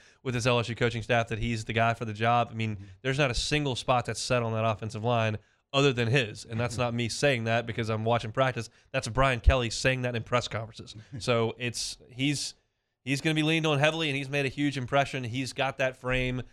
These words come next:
Speaker 1: and that build that we talk about that Brian Kelly recruits to on the offensive line. They want long and lean. They wanna fill you out as opposed to trim you down. Will Campbell fits that mold, so he's gonna be that dude.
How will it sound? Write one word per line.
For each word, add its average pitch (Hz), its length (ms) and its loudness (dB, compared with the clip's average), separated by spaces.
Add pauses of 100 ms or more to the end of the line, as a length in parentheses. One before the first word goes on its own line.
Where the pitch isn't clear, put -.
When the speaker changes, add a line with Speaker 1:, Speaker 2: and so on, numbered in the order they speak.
(200)
Speaker 1:
and 123 180 -2
that 120 140 0
build 123 280 2
that 113 160 0
we 120 100 -4
talk 120 260 0
about 117 140 -2
that 120 100 -10
Brian 113 240 -2
Kelly 120 220 2
recruits 113 400 -2
to 117 140 -2
on 110 80 0
the 110 80 0
offensive 110 420 -2
line. 117 360 2 (280)
They 113 80 -8
want 117 280 2
long 117 340 2
and 110 140 -2
lean. 120 420 0
They 113 80 -6
wanna 110 220 -2
fill 117 260 -2
you 110 120 0
out 113 300 2
as 113 140 -6
opposed 110 300 -4
to - 60 -20
trim 113 220 -2
you 107 60 -4
down. 113 380 0 (100)
Will 113 160 -4
Campbell 110 560 -4
fits 110 200 -8
that 113 160 0
mold, 113 280 -2
so 104 180 -2 (340)
he's 123 200 -6
gonna 120 160 -2
be 117 180 -2
that 117 300 2
dude. 117 240 2